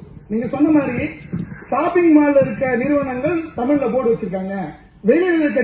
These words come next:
சின்ன நிறுவனங்கள் தமிழ்ல போர்டு வைக்கல என்ற ஒரு விஷயத்தை சொல்றீங்க, அதை நான் கடுமையா மறுக்கிறேன். அது ரொம்ப தவறான விஷயம். ஒரு ஒரு சின்ன வியாபாரியும் இன்னைக்கு எந்த அளவுக்கு கஷ்டப்படுறான்றது களத்துல இருக்க எங்களுக்கு தான் தெரியும்.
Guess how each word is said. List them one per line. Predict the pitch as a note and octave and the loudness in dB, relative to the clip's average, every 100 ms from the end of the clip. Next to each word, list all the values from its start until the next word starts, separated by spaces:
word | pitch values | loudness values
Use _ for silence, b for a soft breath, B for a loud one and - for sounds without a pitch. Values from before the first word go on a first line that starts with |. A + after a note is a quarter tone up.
| - | 2
சின்ன | D4+ D#4+ | 2 2
நிறுவனங்கள் | C4+ B3 A#3 A3+ C4 D#4 D4+ G#3+ | 0 -2 -2 0 0 0 -2 -2
தமிழ்ல | A#3+ C4+ A3 | 0 2 2
போர்டு | C4 B3 | 2 2
வைக்கல | A3+ A3+ A3 | 0 0 2
என்ற | G#3 | 2
ஒரு | G3 F#3 E3+ - - | 2 0 -2 -8 -4
விஷயத்தை | A3 C4+ A#3+ | 0 0 0
சொல்றீங்க, | G#3+ G#3 B3 | -2 0 0
அதை | C#4 G3+ | 0 -2
நான் | F3 | -2
கடுமையா | A3 B3 D4 A3+ | 0 4 4 4
மறுக்கிறேன். | F3+ D#3+ D3 - | 0 -2 -8 -4
அது | F3 | 0
ரொம்ப | B3 D#4+ | 2 2
தவறான | D4+ B3 C4 A3+ | 0 -2 -2 -4
விஷயம். | F3 - - b b b - | -6 -10 -18 b b b 0
ஒரு | G3+ E4 F4+ | 2 4 4
ஒரு | E4 - | 4 4
சின்ன | D4+ E4+ C#4+ | 4 6 4
வியாபாரியும் | C#4 C4+ C4+ D#4+ | 4 2 0 0
இன்னைக்கு | C4+ A#3 C4 | 0 -2 0
எந்த | D4+ | 2
அளவுக்கு | C#4+ D4+ B3 | 2 2 0
கஷ்டப்படுறான்றது | A3 - D#4 B3 B3 A#3+ A3+ A3+ D#4 - | -2 0 0 0 0 0 2 2 2 0
களத்துல | B3+ E4 D#4+ | 0 0 2
இருக்க | C4 A3 | 2 2
எங்களுக்கு | A3+ A#3+ A#3+ | 0 -2 -4
தான் | G3 | -2
தெரியும். | D3+ C3 | -4 -6